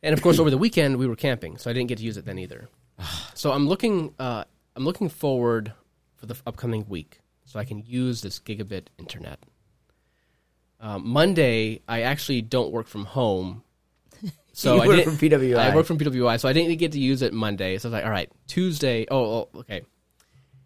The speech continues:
Speaker 2: Then today.
Speaker 1: Well, even before today.
Speaker 2: Oh, no.
Speaker 1: Yesterday, on my way home, Carmen calls me or texts me and says, "Hey, the internet is not working."
Speaker 2: Oh, and you were like, "This can't be."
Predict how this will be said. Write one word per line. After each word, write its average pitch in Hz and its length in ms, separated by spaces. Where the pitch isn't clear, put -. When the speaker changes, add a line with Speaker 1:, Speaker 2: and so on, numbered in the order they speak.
Speaker 2:
Then 117 220
today. 101 500
Speaker 1:
Well, 147 400
even 160 220
before 117 340
today. 80 400
Speaker 2:
Oh, 101 240
no. 82 360
Speaker 1:
Yesterday, 123 480
on 123 120
my 123 140
way 120 260
home, 95 460
Carmen 156 680
calls 123 340
me 101 400
or 101 100
texts - 300
me 107 80
and 101 80
says, - 220
"Hey, 117 340
the 123 120
internet 131 340
is 104 120
not 90 160
working." 69 340
Speaker 2:
Oh, 202 240
and 196 120
you 196 100
were 196 100
like, 165 340
"This 143 200
can't 95 300
be." 80 320